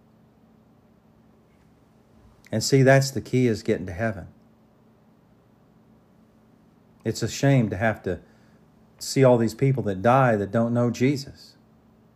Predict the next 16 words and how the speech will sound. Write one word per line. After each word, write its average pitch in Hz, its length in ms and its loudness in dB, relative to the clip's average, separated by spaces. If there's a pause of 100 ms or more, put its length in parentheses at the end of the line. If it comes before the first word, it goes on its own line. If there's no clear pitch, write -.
(420)
as 104 180 -4
their 95 100 -2
personal 101 420 -4
Savior. 101 500 -6 (1800)
The 123 100 4
only 170 260 6
way 156 220 2
to 127 80 2
heaven's 120 400 0
through 107 160 -4
Jesus 98 400 -6
Christ, 90 520 -12 (540)
my 90 120 -8
friend. 85 340 -12 (1300)
That's 107 240 -6
it. 107 200 -6